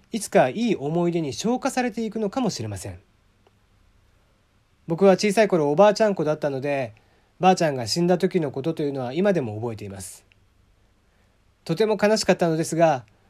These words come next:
でも今では記憶の中のばあちゃんはいつも笑顔で優しかった思い出に包まれています。ところが自殺は違います。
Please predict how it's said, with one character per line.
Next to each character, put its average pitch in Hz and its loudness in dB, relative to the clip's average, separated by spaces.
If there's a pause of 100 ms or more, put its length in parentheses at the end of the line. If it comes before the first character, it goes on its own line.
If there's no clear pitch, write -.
(140)
で 247 0
も 214 4
今 240 0
で 185 4
は 170 4
記 - -4
憶 247 -4
の 247 -2
中 254 0
の 147 -2
ば 160 2
あ 151 0
ち 147 -6
ゃ - -6
ん 131 -6
は 143 -4 (360)
い 135 -14
つ 226 -4
も 185 4
笑 147 -2
顔 135 0
で 143 -8 (160)
優 131 -6
し 180 0
か - 0
っ 139 -6
た 92 -16
思 123 0
い 185 4
出 180 4
に 165 -4
包 - -8
ま 127 -4
れ 101 -10
て - -18
い - -20
ま - -20
す。 - -14 (2500)
と 190 0
こ 214 4
ろ 208 6
が 139 2 (140)
自 147 -10
殺 208 -2
は 190 6
違 165 -4
い 147 -4
ま 143 -6
す。 - -12